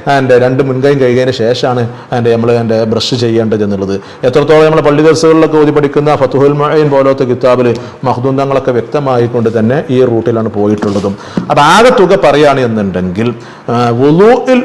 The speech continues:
ബ്രഷ് ചെയ്യൽ എവിടെയാണെന്ന് ചോദിക്കുമ്പം അത് അതിൻ്റെ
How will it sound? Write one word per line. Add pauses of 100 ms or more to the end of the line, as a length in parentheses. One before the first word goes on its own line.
(240)
ബ്രഷ്
ചെയ്യൽ
എവിടെയാണെന്ന്
ചോദിക്കുമ്പം (320)
അത്
അതിൻ്റെ